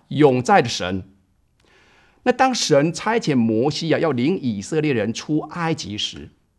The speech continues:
摩西就对神说了：“诶，若以色列人问我神叫什么名字，我该如何回答？”神啊，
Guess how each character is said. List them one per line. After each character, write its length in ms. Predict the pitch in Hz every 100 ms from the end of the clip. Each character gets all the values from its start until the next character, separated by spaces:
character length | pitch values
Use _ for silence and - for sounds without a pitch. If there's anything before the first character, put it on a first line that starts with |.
| -
摩 260 | 135 135
西 140 | - 170
就 100 | 165
对 180 | 165 127
神 220 | 104 113
说 220 | - 123
了 220 | 127 127 _ _ _ _ _ _
：“诶， 160 | 185 196 -
若 320 | 202 254 170
以 220 | 180 127
色 260 | 127 - 196
列 140 | 208
人 280 | 165 131 170
问 280 | 220 196 143
我 260 | 113 104 104
神 340 | - 131 127
叫 220 | 170 214
什 140 | 143 139
么 100 | 135
名 240 | 131 175
字， 280 | 165 160 - - _ _ _ _
我 260 | 127 123 95
该 200 | 123 123
如 180 | 120 107
何 200 | 92 92
回 200 | 90 85
答？” 280 | 76 64 _ _ _ _ _ _ -
神 360 | - 117 123
啊， 120 | 127